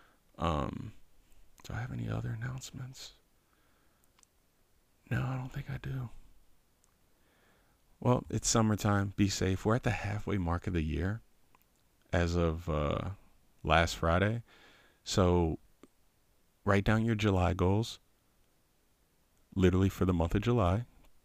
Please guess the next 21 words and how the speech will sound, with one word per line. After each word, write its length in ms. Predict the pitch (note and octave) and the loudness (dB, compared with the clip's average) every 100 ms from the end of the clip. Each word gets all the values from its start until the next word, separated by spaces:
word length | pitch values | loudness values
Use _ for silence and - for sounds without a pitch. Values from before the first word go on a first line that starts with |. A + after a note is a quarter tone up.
| - - | -18 -2
your 240 | F#2 E2+ D#2+ _ _ _ | 2 2 0 _ _ _
thirty-one 420 | E2+ F2 F2+ G2+ | 2 4 4 2
days 320 | F#2+ E2+ F#2 G#2 | 2 2 2 0
or 80 | |
whatever, 480 | G#2+ F2+ D#2+ F2+ C3 - _ _ _ - - _ _ _ _ _ | 0 0 0 0 -2 -6 _ _ _ -20 -20 _ _ _ _ _
and 340 | G#2 G2+ G2 F#2 | 0 0 0 -2
then 640 | G#2 A#2+ B2 A2 F#2 F#2+ - - | 2 4 6 4 4 0 -6 -4
write 200 | G2 G#2+ | -2 -2
down 200 | G2+ G#2+ | -4 -4
your 120 | F#2+ | -6
six-month 600 | - - - - G#2 - | -6 -6 -8 -8 -4 -4
goals 440 | - - - - - _ _ - | -4 -8 -16 -20 -20 _ _ -10
until 260 | F#2 F#2 | -4 -2
two 140 | F2+ F#2+ | -2 -2
thousand 320 | F#2+ F#2 F#2 | -2 -4 -6
twenty-three 460 | - F#2+ - G2 | -4 -4 0 0
hits. 300 | F2 E2 - - - - - _ - | 0 -4 -8 -16 -20 -20 -20 _ -4
Wow, 240 | - - - | -2 -2 -4
that 160 | - - | -8 -8
sounds 300 | - - - | -8 -10 -12
bad. 320 | - - | -10 -10